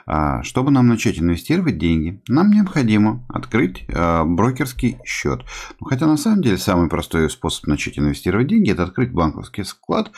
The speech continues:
но по факту здесь будет процент, а, такой, что мы будем, а, получать доходность меньше, чем, а, соответственно, к сожалению, будем получать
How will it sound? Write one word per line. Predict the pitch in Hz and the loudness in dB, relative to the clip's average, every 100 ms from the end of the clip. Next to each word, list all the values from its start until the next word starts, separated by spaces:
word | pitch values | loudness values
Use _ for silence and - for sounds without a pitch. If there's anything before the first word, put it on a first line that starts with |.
| - - - - | -18 -18 -12 -2
но | 85 | -2
по | - | -2
факту | - 240 - 104 | -2 -4 0 0
здесь | 92 95 143 127 | 0 2 0 0
будет | - 90 92 | 0 0 0
процент, | 90 95 147 143 87 | -2 -2 0 0 2
а, | 85 - | 0 0
такой, | 95 143 131 | -2 -2 -2
что | - | 0
мы | 80 87 | 0 2
будем, | 101 90 78 | 2 2 2
а, | 65 62 | 2 -2
получать | 62 76 - 80 65 | -2 -2 0 -2 -2
доходность | - 98 80 - | -2 0 -2 0
меньше, | 85 87 - - | 0 0 -2 -6
чем, | - 73 65 - - - - - | -2 0 -2 -6 -20 -20 -16 -6
а, | - 67 67 65 64 60 60 58 55 55 52 | -2 0 2 2 2 0 0 -2 -4 -6 -8
соответственно, | - - - - - 69 67 65 62 62 64 - - - _ _ _ - - | -10 -6 -6 -6 -2 0 0 0 -2 -6 -10 -14 -18 -20 _ _ _ -20 -14
к | - | -8
сожалению, | 78 73 82 85 | -6 -2 0 0
будем | 73 71 | 0 -4
получать | 69 - 80 | -4 -2 -4